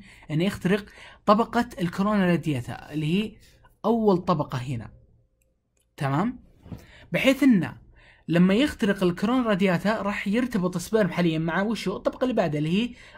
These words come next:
الزونا بلوسيدا. فلما يرتبط معه الحين تبدأ عملية اللي هي الاكروسوم رياكشن.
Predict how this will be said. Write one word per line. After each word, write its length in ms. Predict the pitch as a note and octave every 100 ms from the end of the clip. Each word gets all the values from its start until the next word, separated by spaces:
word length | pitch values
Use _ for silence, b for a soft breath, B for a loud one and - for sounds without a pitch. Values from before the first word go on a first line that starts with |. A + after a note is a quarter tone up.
| -
الزونا 300 | D3+ A#3 A#3+
بلوسيدا. 520 | G3 F#3 - B2 - - B B B _
فلما 840 | - F#3 - _ _ _ D3+ E3
يرتبط 580 | G3+ D#4 E4 G#3 C#4+ -
معه 320 | A#3 A3+ D4+ - B B B
الحين 300 | G3 B3+ C4+
تبدأ 260 | B3 A#3+ F#3+
عملية 360 | F3+ F#3+ G#3 G#3
اللي 180 | E3+ D3+
هي 220 | F#3+ G3
الاكروسوم 760 | - E3 - E3+ - E3+ F3 E3
رياكشن. 400 | C#3+ A2 -